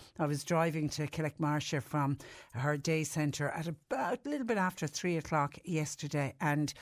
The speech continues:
you know, you're driving along and the sky had got very dark and there had been a lot of thunder and, uh, lightning before that. And suddenly the heavens opened. I mean, at one stage I thought I was going to have to pull in in the car.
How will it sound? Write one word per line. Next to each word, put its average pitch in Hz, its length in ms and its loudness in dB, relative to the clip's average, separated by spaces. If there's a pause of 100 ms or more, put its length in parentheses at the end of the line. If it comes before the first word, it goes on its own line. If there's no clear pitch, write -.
(200)
you 294 80 0
know, 294 80 4
you're 262 80 2
driving 196 380 4
along 160 300 4
and 143 200 0
the 143 80 -6
sky 202 400 2
had 180 160 -2
got 147 220 0
very 147 380 2
dark 135 500 2
and 131 100 0
there 139 120 0
had 156 380 2
been 143 180 2
a 127 60 2
lot 143 320 4
of 127 120 -4
thunder 147 500 2 (300)
and, 139 280 2
uh, 135 200 2
lightning 147 640 2
before 147 320 0
that. 135 260 0 (100)
And 120 240 2
suddenly 123 880 0
the 117 180 0
heavens 120 640 0 (120)
opened. 135 480 -2 (280)
I - 40 0
mean, 147 100 4
at 135 100 2
one 151 200 2
stage 139 260 -2
I 135 60 0
thought 131 180 0
I 127 60 0
was 127 100 -2
going 135 160 0
to 120 80 0
have 127 100 -2
to 127 200 -2 (140)
pull 143 200 0
in 139 80 2
in 131 140 0
the 123 80 -2
car. 135 360 2